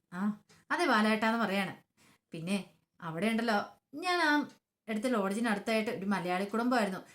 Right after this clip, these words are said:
അവരവിടെ ഭയങ്കര വമ്പിച്ച പാർട്ടിയും പ്രകടനങ്ങളൊക്കെ ആയിരുന്നു" പറയണ. "ആണോ ബാലേട്ടാ? അവരെന്തോ ഒരു നല്ല പാട്ടൊക്കെ പാടിയായിരുന്നു. അയ്യോ, ആ പേര് എൻ്റെ വായിലാണ് ഉണ്ടായിരുന്നു, ഇപ്പൊ ഞാൻ അങ്ങോട്ട് മറന്നുപോയെന്ന്" പറയാം. "അതെ, അതൊക്കെ പിന്നീട് സംസാരിക്കാം. ഒരു കാര്യം, ഞാൻ ഫുഡ് എടുത്ത് വെക്കാം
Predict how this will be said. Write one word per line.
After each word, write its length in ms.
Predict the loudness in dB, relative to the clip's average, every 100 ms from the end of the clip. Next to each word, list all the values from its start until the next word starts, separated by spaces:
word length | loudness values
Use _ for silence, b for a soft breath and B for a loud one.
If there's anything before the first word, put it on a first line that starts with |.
| B
അവരവിടെ 340 | 0 2 2 0
ഭയങ്കര 320 | 0 2 0
വമ്പിച്ച 420 | 0 0 -2 -2
പാർട്ടിയും 480 | 0 0 0 -2 -2
പ്രകടനങ്ങളൊക്കെ 580 | 0 0 2 0 0 0
ആയിരുന്നു" 240 | 0 2
പറയണ. 220 | 0 -2 -8 _ _ _
"ആണോ 240 | -10 -4
ബാലേട്ടാ? 380 | -2 -2 -2 -6 -8 B B 0
അവരെന്തോ 360 | 0 0 0 0
ഒരു 120 | 0
നല്ല 220 | 0 0 0
പാട്ടൊക്കെ 520 | 2 2 2 -2 0
പാടിയായിരുന്നു. 560 | 0 0 0 -2 -4 -8
അയ്യോ, 240 | -8 -4 0
ആ 100 | -2
പേര് 440 | -2 -2 0 0 -2
എൻ്റെ 260 | -2 -4
വായിലാണ് 460 | 0 2 2 0 0 -4
ഉണ്ടായിരുന്നു, 380 | -6 -4 -2 -2
ഇപ്പൊ 180 | -4 -4
ഞാൻ 140 | 0 0
അങ്ങോട്ട് 220 | 0 0
മറന്നുപോയെന്ന്" 480 | 0 0 2 2 2
പറയാം. 220 | 0 -4 B B B _
"അതെ, 180 | -2 -2 -2 _ -8
അതൊക്കെ 280 | -6 -4
പിന്നീട് 300 | -4 -4 -2
സംസാരിക്കാം. 560 | 0 0 0 -2 -4 -10 -10
ഒരു 120 | -6
കാര്യം, 240 | -2 -2 0
ഞാൻ 160 | -2
ഫുഡ് 240 | 0 2 2
എടുത്ത് 200 | 2 0
വെക്കാം 260 | -2 -4